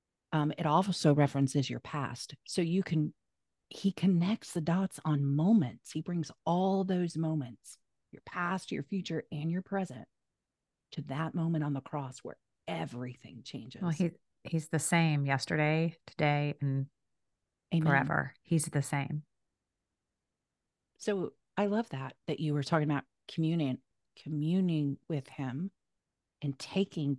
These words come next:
Speaker 1: communion. What more would you like to share about that?
Speaker 2: Well, Michelle and I, I don't remember how many months ago, we started taking communion together daily for a period of time. We haven't in a while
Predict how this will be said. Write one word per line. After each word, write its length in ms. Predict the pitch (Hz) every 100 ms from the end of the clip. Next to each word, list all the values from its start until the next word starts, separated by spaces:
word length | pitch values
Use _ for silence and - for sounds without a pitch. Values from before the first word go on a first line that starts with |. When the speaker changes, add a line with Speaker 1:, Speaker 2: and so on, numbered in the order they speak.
| -
Speaker 1:
communion. 600 | 147 143 127 127 139 190 _ _ _ _ -
What 200 | 208 208
more 260 | 196 147 143
would 140 | 135
you 80 | 160
like 160 | 135 -
to 100 | -
share 160 | -
about 160 | - 123
that? 100 | - - _ _ _ _ _ _ _ _ _ _ _ _ _ _ _ _ _ _ _ _ _ _ _ _ _ _ _ _ _ _ -
Speaker 2:
Well, 200 | 190 185
Michelle 460 | 190 - 226 240
and 120 | 233
I, 480 | 190 175 175 170 175 - _ _ -
I 120 | 160
don't 180 | 165 156
remember 360 | 160 160 156 151
how 120 | 160
many 200 | 156 156
months 320 | 147 143 -
ago, 560 | 151 139 143 151 - 165 _ _ -
we 320 | 170 165 156
started 580 | 160 - 160 151 151 151 -
taking 380 | - 175 - 151
communion 480 | 151 151 151 147
together 680 | 147 151 151 143 139 139 143 -
daily 360 | 151 147 143
for 260 | 139 151 151
a 140 | 151 -
period 280 | - 151 147
of 80 | 147
time. 220 | - 151
We 120 | 151
haven't 340 | 151 151 143 -
in 100 | 151
a 120 | 143
while 680 | 147 143 143 139 139 143